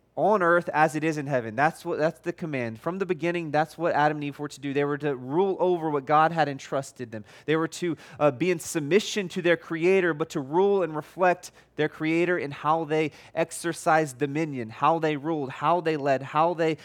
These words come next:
they, they, they started a family, how they pursued justice, how they pursued wisdom, how they organized everything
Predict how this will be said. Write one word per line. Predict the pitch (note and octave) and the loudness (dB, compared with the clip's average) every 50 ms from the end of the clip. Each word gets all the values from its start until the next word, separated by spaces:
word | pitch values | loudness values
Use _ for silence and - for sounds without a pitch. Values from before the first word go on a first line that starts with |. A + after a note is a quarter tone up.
| - - _ | -16 -4 _
they, | D3+ D3+ D3+ | 2 2 2
they, | C3+ C#3+ D3+ D3 | 2 0 -2 -2
they | C#3+ C3+ D3+ D3 C#3 C3+ | -2 -2 -2 -2 -2 -4
started | - - - E3 D#3 D#3+ E3 D#3+ D3 | -6 -2 2 4 6 6 4 2 0
a | D3 | -4
family, | C#3+ - D#3+ D#3+ D#3 D3 C#3 C3+ | -6 -4 -4 -4 -4 -4 -6 -6
how | C3+ - D3 D3+ E3+ | -2 2 4 4 4
they | F3 F3+ E3+ | 4 2 0
pursued | F3 - D#3 D3 - - F3+ E3+ D3 B2 | -2 -4 -6 -8 -6 -6 -6 -6 -6 -6
justice, | A#2 D3+ D3+ D3+ - - - C3+ B2 - - - - - | -2 -2 -2 -2 -4 -8 -10 -10 -10 -10 -14 -20 -20 0
how | - D3+ D#3 F3+ F#3 | 4 6 6 8 8
they | F#3 F#3 | 6 4
pursued | F3+ F3+ F3+ E3 - - E3+ E3 D3 | 4 2 -2 -6 -4 -4 -4 -4 -2
wisdom, | C3+ D3+ D#3 D3 - D3 B2+ A2 - - _ | -2 -2 -4 -4 -4 -8 -10 -12 -14 -20 _
how | - - E3 E3+ F#3+ G3 F3+ | 0 6 6 6 6 6 4
they | F#3 F#3+ F3 | 4 2 2
organized | - E3 E3 E3+ E3+ D#3 F3 E3 D#3+ D#3 D#3 D#3 D3+ D3 C3+ - _ _ _ | 2 0 -2 -2 -2 -2 -2 0 0 2 2 2 0 -2 -4 -8 _ _ _
everything | D3+ E3 F#3+ F3 E3 E3+ E3 D3 - _ - B2+ A#2 A#2 A#2+ A#2+ | 2 2 2 2 2 -2 -6 -6 -8 _ -8 -8 -8 -8 -10 -14